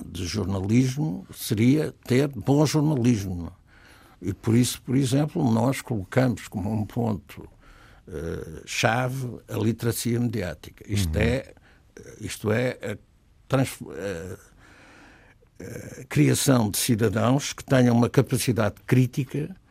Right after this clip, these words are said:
Speaker 1: para, eh, analisar, eh, a informação que recebem e serem capazes de detectar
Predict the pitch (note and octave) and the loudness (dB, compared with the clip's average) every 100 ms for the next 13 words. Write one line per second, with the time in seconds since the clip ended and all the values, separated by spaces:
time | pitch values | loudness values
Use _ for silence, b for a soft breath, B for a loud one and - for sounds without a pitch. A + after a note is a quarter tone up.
0 | B B B B _ - B2+ B2 C3 D3+ | B B B B _ 4 8 8 6 0
1 | F3 b b b _ _ A2+ A#2 A2 G#2+ | -4 b b b _ _ -2 2 2 0
2 | G#2 G2 G2 - B2 B2+ A2+ G#2+ F#2+ B2+ | -2 -4 -6 0 4 6 6 2 0 2
3 | A#2+ A2 F2+ E2 D#2+ D#2+ D#2+ - - - | 4 2 0 -4 -10 -10 -12 -14 -16 -18
4 | - - - _ - b b b b b | -20 -20 -20 _ -20 b b b b b
5 | _ _ _ _ _ _ D3+ D3 - A2 | _ _ _ _ _ _ 6 6 6 0
6 | A2 - F#2+ F#2 A2+ B2+ B2+ - D3 C#3+ | -2 -2 -6 -8 -10 -10 -8 0 2 2
7 | D#3+ F3+ A3 A#3 B2 A2 - C3 B2 C3 | 0 -4 -4 -4 -4 -4 0 2 2 0
8 | G2+ C3+ C#3+ C#3 B2 A2+ A#2+ B2 B2 D3 | 0 2 2 2 -2 -2 2 2 6 6
9 | B2+ C3 G#2 - A#2+ C#3+ | 6 4 4 4 2 4